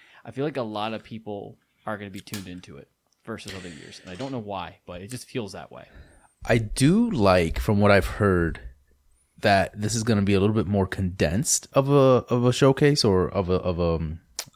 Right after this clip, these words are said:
Speaker 2: a Game Awards, because
Speaker 1: I've heard
Speaker 2: it, it's
Speaker 1: too.
Speaker 2: not gonna be, it's not gonna be like last year where it was like a four, remember, it was four hours long.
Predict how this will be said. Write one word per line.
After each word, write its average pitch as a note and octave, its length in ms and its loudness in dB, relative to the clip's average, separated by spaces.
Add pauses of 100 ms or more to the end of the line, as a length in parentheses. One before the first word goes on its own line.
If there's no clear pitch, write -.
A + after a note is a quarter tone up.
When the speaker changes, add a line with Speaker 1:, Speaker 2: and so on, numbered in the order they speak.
Speaker 2:
a E2+ 220 -2 (300)
Game G#2 180 4
Awards, A#2+ 360 4 (300)
because F2+ 540 4
Speaker 1:
I've - 60 -10
heard G2+ 100 0
Speaker 2:
it, - 80 -14
it's G#2 140 -2
Speaker 1:
too. G#2+ 60 2
Speaker 2:
not A2 120 2
gonna A2+ 160 2
be, G#2 340 4
it's F#2 200 -2
not G2 120 0
gonna A2 140 -2
be G#2 60 0
like G2 120 -2
last G2 280 2
year F#2 100 0
where E2 140 2
it E2 40 2
was E2 120 0
like D#2 100 -2
a C2 80 -8
four, G#2 460 4
remember, G#2+ 280 4
it A#2 60 6
was - 140 2
four A2+ 300 2
hours F2+ 340 6
long. - 300 -4